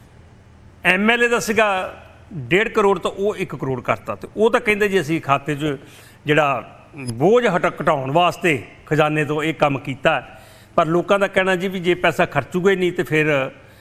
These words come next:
ਉਹਨਾਂ ਨੂੰ ਵੋਟਾਂ ਕਿੱਥੋਂ ਪੈਣਗੀਆਂ? ਐਮ ਐਲ ਏ ਆਪਣੀ ਮਰਜ਼ੀ ਨਾਲ ਉਸ ਕੋਟੇ 'ਚੋਂ ਦੇ ਸਕਦਾ ਹੁੰਦਾ, ਕਿਸੇ ਨੂੰ ਪੰਜ ਹਜ਼ਾਰ ਦੇਣਾ, ਕਿਸੇ ਨੂੰ ਦਸ ਹਜ਼ਾਰ ਦੇਣਾ, ਕਿਸੇ ਨੇ ਇੱਕ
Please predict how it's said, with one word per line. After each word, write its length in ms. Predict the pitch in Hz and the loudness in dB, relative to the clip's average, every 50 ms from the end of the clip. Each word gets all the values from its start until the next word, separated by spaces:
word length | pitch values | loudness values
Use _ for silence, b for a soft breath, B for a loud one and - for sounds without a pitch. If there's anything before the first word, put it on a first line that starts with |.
| B B B - | B B B -6
ਉਹਨਾਂ 160 | - 175 175 165 | -2 0 0 0
ਨੂੰ 100 | 165 156 | 0 0
ਵੋਟਾਂ 300 | 151 143 139 - 156 151 | -2 -2 0 0 -2 -2
ਕਿੱਥੋਂ 260 | 143 156 - 151 139 | -2 -4 -4 -4 -2
ਪੈਣਗੀਆਂ? 440 | 170 165 170 180 180 185 185 170 160 | 0 0 0 0 0 0 2 2 2
ਐਮ 160 | 151 147 156 | 2 2 0
ਐਲ 140 | 160 160 170 | 2 2 2
ਏ 120 | 170 165 | 2 2
ਆਪਣੀ 240 | 156 156 - 160 160 | 2 0 0 -2 0
ਮਰਜ਼ੀ 320 | 147 147 147 135 143 202 | 2 2 0 2 0 2
ਨਾਲ 440 | 202 196 185 170 156 151 - - B B B B B B B | 2 4 2 2 -2 -4 -8 -12 B B B B B B B
ਉਸ 160 | - 185 165 - | 0 0 0 2
ਕੋਟੇ 280 | - 202 180 - 175 | 0 0 2 2 0
'ਚੋਂ 180 | 156 170 165 151 - - - | 0 0 0 -2 -2 -4 0
ਦੇ 120 | 156 190 | 0 0
ਸਕਦਾ 320 | 202 - 208 185 196 196 180 | 0 0 -2 0 2 0 0
ਹੁੰਦਾ, 180 | 160 165 175 | 0 0 -2
ਕਿਸੇ 160 | 165 170 165 160 | 0 0 0 -2
ਨੂੰ 80 | 160 | -2
ਪੰਜ 240 | 156 - 170 170 170 | 0 0 -2 0 0
ਹਜ਼ਾਰ 220 | 180 185 175 151 | 0 2 2 0
ਦੇਣਾ, 220 | 131 127 147 147 156 | 0 -4 -4 -4 -4
ਕਿਸੇ 100 | 147 156 | -4 -2
ਨੂੰ 80 | 139 | 2
ਦਸ 100 | 147 147 | 2 2
ਹਜ਼ਾਰ 220 | 143 156 175 170 147 | 2 4 2 0 0
ਦੇਣਾ, 200 | 139 147 143 147 | 0 -4 -6 -4
ਕਿਸੇ 180 | - 151 139 | -2 -2 -2
ਨੇ 100 | 135 147 | -2 -4
ਇੱਕ 180 | 135 - - 135 | -6 -8 -10 -14